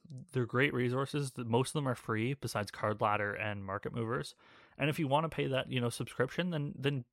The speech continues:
have at it. Um, I think they're, they're all great resources, and they all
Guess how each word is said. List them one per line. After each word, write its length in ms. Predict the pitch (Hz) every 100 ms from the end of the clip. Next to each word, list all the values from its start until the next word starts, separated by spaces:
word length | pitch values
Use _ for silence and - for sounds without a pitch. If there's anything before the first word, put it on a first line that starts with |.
| -
have 320 | - - 156
at 200 | 160 185
it. 140 | 98 104 - - - -
Um, 460 | - 113 110 110 113
I 80 | -
think 180 | 117 127
they're, 320 | 120 120 120 117
they're 280 | 131 123
all 180 | 113 123
great 260 | 123 120 120
resources, 640 | 117 110 123 120 165 151
and 100 | 113
they 100 | 110
all 520 | - 101 101 104 110